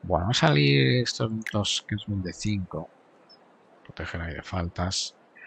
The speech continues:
El problema es que también, claro, con la, o sea, estos sí podemos jugar con ellos. El problema es que no tenemos luego otra opción aquí. Sería la opción de Mister S.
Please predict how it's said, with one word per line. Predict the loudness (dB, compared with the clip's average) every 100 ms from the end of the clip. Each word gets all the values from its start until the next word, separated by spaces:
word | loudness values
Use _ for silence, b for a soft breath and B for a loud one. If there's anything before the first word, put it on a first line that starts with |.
| B B B B B B B _
El | -16 -10
problema | -8
es | -6
que | -2
también, | 0 0 -2 -6
claro, | -2 0 0 -6 _ _
con | -6 0
la, | 4 6 4 0 -2 -2 -2 -10 _ _ -2
o |
sea, | 2
estos | 2 4 2
sí | 2
podemos | 0 0 0 0
jugar | 0 0
con | 0
ellos. | 2 0 -4
El | -8
problema | -8 -6 -6
es |
que | -4 -4
no | -2 -2
tenemos | 2 4 4 0 -2
luego | -4 -2 -6
otra | -4 0 2 0 -6 -20 -20
opción | -14 -6 -2 0
aquí. | -2 -2 -4 -4 _ _ _ _ _ _ _ _ _ _ _ _ _ _ -20 _
Sería | -12 -6 -2 0
la | 0
opción | 0 -2 -4
de | -2 -2 -2 -6 -20 _ _ _ -20 -16
Mister | -14 -6 -2 0
S. | 2 2 2 -2